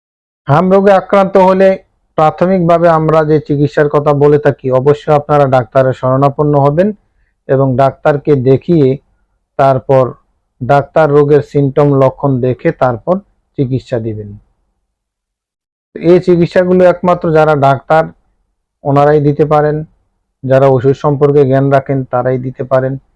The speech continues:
নিজে নিজে কখনোই ওষুধগুলো খাইতে যাবেন না। প্রাথমিক অবস্থায় যদি ডাক্তার না থাকে অথবা হা-, হাসপাতাল নিকটে না থাকে তাহলে আপনারা কি করবেন? হামের জন্য আপনারা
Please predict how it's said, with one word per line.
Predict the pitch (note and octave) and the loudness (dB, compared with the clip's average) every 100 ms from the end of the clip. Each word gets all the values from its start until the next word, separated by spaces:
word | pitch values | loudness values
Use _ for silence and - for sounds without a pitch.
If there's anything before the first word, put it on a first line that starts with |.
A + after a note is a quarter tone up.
| _ _ - | _ _ -6
নিজে | C3 C3+ C#3+ | -2 0 0
নিজে | C#3+ C#3 C3+ | 0 0 0
কখনোই | C3 - C3+ C3 | -2 -4 -4 -4
ওষুধগুলো | B2 - B2 B2+ D3 G3 _ _ - | -6 -8 -10 -8 -8 -10 _ _ -16
খাইতে | B2 B2 | -12 -8
যাবেন | A#2 A#2 A2 | -6 -6 -8
না। | G#2 G2+ | -14 -6
প্রাথমিক | D3+ C#3+ E3+ F3+ F3+ | -4 -2 -2 -2 -2
অবস্থায় | D#3+ D3+ E3 - E3+ E3+ D3+ | -2 0 0 0 -2 0 0
যদি | D3 D3+ F#3 _ _ _ _ | -2 -4 -8 _ _ _ _
ডাক্তার | B2+ D3 D3 - D#3+ | -4 -2 -2 0 0
না | D3+ D#3 | 0 -2
থাকে | D3+ E3 - | 0 -2 0
অথবা | E3 D3 D3 D3+ | 0 0 0 0
হা-, | C3 C#3+ C#3 _ _ _ _ _ _ | 0 0 -2 _ _ _ _ _ _
হাসপাতাল | C#3+ C#3+ - D3+ D#3+ D3+ | -4 -2 -2 0 0 0
নিকটে | D3 C#3+ D3+ D#3 | 0 0 0 0
না | C#3 C#3+ | 0 0
থাকে | C#3+ D3+ C#3 B2+ | 0 -2 -2 -4
তাহলে | - C3+ D3 C#3+ | -2 0 2 0
আপনারা | C3+ C#3 B2+ | 0 -2 -4
কি | - C3 | -6 -10
করবেন? | B2 G#2+ G2 F#2 - - _ - | -8 -10 -10 -8 -8 -10 _ -2
হামের | C#3 D3+ C#3+ | 2 2 2
জন্য | D3 D3+ | 2 2
আপনারা | C#3+ C#3 C#3+ C3+ | 0 0 0 2